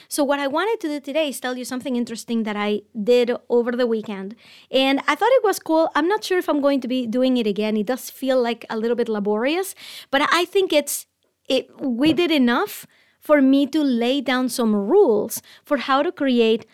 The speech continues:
unlimited amazing content that is related to your niche so you never run out of things to say. And I think that would be a really good way to start the year, to know that this is never going to stop you anymore.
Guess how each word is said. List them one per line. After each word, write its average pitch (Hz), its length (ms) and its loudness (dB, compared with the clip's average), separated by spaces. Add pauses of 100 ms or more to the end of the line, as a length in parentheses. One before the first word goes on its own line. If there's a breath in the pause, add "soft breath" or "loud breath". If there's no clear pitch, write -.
(220 soft breath)
unlimited 269 560 4
amazing 277 420 2
content 214 360 -2
that 208 100 -2
is 202 160 -2
related 208 540 2
to 359 60 4
your 370 180 4
niche 233 280 2 (220 loud breath)
so - 160 -8
you 311 100 2
never 302 360 2
run 294 160 2
out 262 100 0
of 247 80 -4
things 240 200 -2
to 240 60 -6
say. 208 240 0
And 247 160 -2
I 262 40 -2
think 349 180 -2
that 381 60 0
would 320 120 -2
be 311 140 0
a 269 80 4
really 277 480 4
good 277 160 -2
way 247 200 6
to 240 120 -8
start 220 320 -2
the 208 100 2
year, 208 300 -2 (320 loud breath)
to 311 100 4
know 285 340 6
that 226 180 -2
this 269 160 -4
is 294 120 -10
never 254 240 -6
going 247 200 -2
to 269 80 -8
stop 359 320 -2
you 285 80 4
anymore. 208 400 0